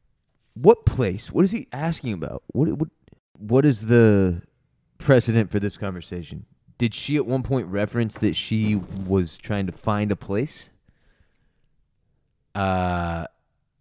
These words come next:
Speaker 2: n-, I think it just means that in general, like, what you're looking for.
Speaker 1: Oh, okay.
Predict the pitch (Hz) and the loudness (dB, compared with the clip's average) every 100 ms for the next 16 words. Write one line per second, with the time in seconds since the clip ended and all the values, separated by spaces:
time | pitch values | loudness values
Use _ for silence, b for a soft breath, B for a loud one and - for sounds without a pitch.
0 | _ _ _ _ _ _ _ _ _ 110 | _ _ _ _ _ _ _ _ _ 0
1 | 104 - 98 143 165 151 120 113 110 101 | 0 0 -2 0 0 0 -2 0 0 0
2 | 95 - 110 98 95 98 113 87 - - | -4 -6 -4 -2 0 0 0 -2 -8 -18
3 | _ _ _ _ _ _ 98 95 101 101 | _ _ _ _ _ _ -8 -2 0 2
4 | 95 98 107 87 73 50 - _ _ _ | 0 -2 -4 -6 -8 -10 -16 _ _ _
5 | _ _ _ _ _ _ _ _ _ 95 | _ _ _ _ _ _ _ _ _ -8
6 | 95 - _ _ - 92 | -8 -10 _ _ -12 -10